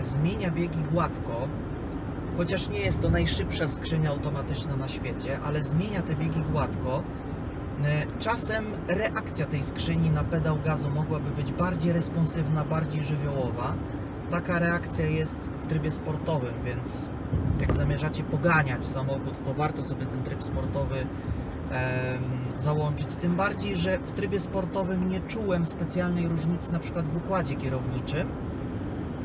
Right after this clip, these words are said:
Może delikatnie się usztywniał, ale w bardzo symbolicznym stopniu. W pracy zawieszenia nie wyczułem praktycznie żadnej różnicy.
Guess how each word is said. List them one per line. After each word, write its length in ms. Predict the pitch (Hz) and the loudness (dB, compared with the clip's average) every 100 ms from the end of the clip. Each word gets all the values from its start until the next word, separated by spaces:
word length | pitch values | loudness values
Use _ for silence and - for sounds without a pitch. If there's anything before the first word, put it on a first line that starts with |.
| - | 2
Może 300 | 175 247 220 | 6 6 6
delikatnie 600 | 185 190 180 190 151 143 131 | 0 0 -2 -2 -2 -2 -2
się 120 | 139 | -2
usztywniał, 500 | 127 - 135 120 120 139 | -2 -2 -2 -2 -2 -2
ale 240 | 147 156 - - - - - - | 0 0 -2 -4 -4 -4 -4 -4
w 100 | - | 2
bardzo 320 | 190 190 170 | 4 4 2
symbolicznym 760 | - 160 151 160 160 - 135 135 | 0 2 2 2 0 -2 -2 -2
stopniu. 480 | 135 131 - 160 226 - - | -2 -2 0 0 0 -2 -2
W 100 | - | -2
pracy 380 | - 226 294 - | 0 4 4 4
zawieszenia 560 | - 202 196 - 208 208 | 4 4 2 0 -2 -2
nie 120 | 202 | -2
wyczułem 480 | 180 - 185 190 185 | -4 -2 -2 -2 -2
praktycznie 520 | 185 - 170 - 156 | -4 -4 -4 -2 0
żadnej 340 | 147 123 - | 0 -2 -2
różnicy. 440 | - - - - | -4 -4 -6 -6